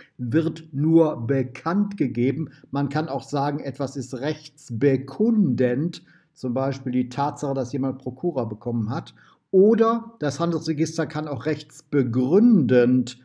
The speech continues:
wirken, man nennt es auch konstitutiv. Das ist zum Beispiel die Gründung einer G M B H. Die G M B H wird G M B H durch die Eintragung.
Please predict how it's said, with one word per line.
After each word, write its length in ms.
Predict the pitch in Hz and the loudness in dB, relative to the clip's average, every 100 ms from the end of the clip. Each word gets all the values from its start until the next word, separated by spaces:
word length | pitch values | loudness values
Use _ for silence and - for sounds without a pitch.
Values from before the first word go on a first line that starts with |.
| _ | _
wirken, 460 | 117 127 117 117 151 | -2 0 0 -2 -2
man 180 | 127 127 | 0 0
nennt 160 | 123 | 0
es 100 | 113 | -4
auch 200 | 113 - | -10 -8
konstitutiv. 1120 | - 131 123 - 123 120 123 120 190 226 - - _ _ - - _ - | -4 -4 -4 -6 -6 -4 -8 -4 -4 -4 -8 -20 _ _ -20 -20 _ -8
Das 240 | 127 120 | -8 -6
ist 260 | 139 - - | -8 -10 -6
zum 160 | 127 | -2
Beispiel 400 | 120 127 - 135 | 0 -2 -2 -2
die 120 | 123 117 | -2 -2
Gründung 380 | 117 123 123 | 0 0 0
einer 240 | 123 120 117 | -4 -4 -4
G 140 | 113 | -2
M 100 | 113 | -4
B 120 | 113 | -4
H. 220 | 104 127 143 | -6 -6 -4
Die 120 | 117 | -4
G 140 | 120 | -4
M 80 | 117 | -4
B 100 | 120 | -4
H 260 | 117 120 117 | -4 -4 0
wird 280 | 170 - | 0 0
G 80 | 151 | 0
M 100 | 139 | 0
B 140 | 135 113 | 0 -4
H 160 | 120 | -6
durch 260 | 117 113 - | -6 -8 -8
die 140 | 120 | -8
Eintragung. 640 | 110 170 - 110 80 - | -4 -4 -4 -8 -10 -14